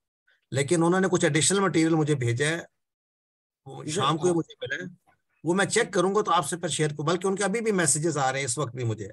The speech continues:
Speaker 1: as I speak।
Speaker 2: जी सर,
Speaker 1: तो
Speaker 2: आप, अच्छा, आप, हम, हम,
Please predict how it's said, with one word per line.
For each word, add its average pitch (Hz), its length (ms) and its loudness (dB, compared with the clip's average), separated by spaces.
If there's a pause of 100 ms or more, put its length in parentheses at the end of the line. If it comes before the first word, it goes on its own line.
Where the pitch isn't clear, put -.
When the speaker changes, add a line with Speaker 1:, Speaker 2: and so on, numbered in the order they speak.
Speaker 1:
as 123 100 0
I 123 120 2
speak। 113 320 -4 (580)
Speaker 2:
जी 151 60 -12
सर, 185 140 -6
Speaker 1:
तो 156 500 0
Speaker 2:
आप, - 120 -12
अच्छा, - 160 -8 (520)
आप, 135 800 -4
हम, 139 180 -8
हम, 160 140 -4